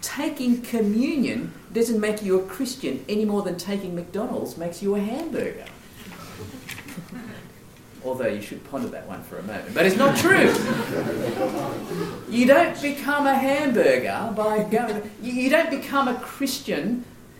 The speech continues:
by taking communion. You don't become a Christian by doing these religious deeds.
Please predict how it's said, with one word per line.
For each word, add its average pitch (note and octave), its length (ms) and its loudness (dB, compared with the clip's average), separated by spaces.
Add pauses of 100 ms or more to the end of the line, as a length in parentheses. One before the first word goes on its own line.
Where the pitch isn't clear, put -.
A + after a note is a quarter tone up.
(180)
by A3 120 0
taking A3+ 400 -4
communion. A#3 680 -2
You A3+ 100 -4
don't G3+ 240 2
become A#3+ 400 -2
a A#3 100 0
Christian - 300 -8
by F3+ 120 -2
doing G3 340 0
these E3+ 260 -4 (120)
religious F#3 580 -2
deeds. - 760 -6